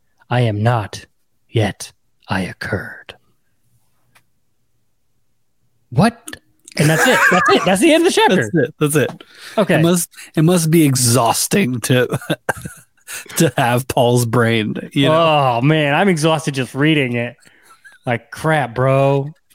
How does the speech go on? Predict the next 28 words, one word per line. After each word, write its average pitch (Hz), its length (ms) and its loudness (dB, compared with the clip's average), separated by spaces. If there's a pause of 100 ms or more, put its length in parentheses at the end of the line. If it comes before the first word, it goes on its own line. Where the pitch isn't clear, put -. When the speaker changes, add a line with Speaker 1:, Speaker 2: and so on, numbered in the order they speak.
(240)
Speaker 2:
Like, 139 300 -2 (280)
even 165 360 4
before, 131 520 2
like, 131 420 0
without 117 500 -2
the 123 120 0
powers, 113 580 -2 (100)
just 120 280 0 (580)
<laughs> - 480 -20
th-, 147 140 -4 (340)
thinking 123 480 -4
like 120 220 0
this, 127 260 -2
it's 139 160 -10
like, 80 320 -6 (1120)
uh. 127 800 2 (640)
Speaker 1:
The 160 80 -6
next 160 240 -2
line 156 180 2
in 151 80 -2
my 139 80 0
notes 135 240 0
just 135 160 -2
says, 120 240 -2
"End." 117 360 -4 (540)
Speaker 2:
End. 120 280 -2 (140)
Speaker 1:
<laughs> - 120 -14
I - 60 -12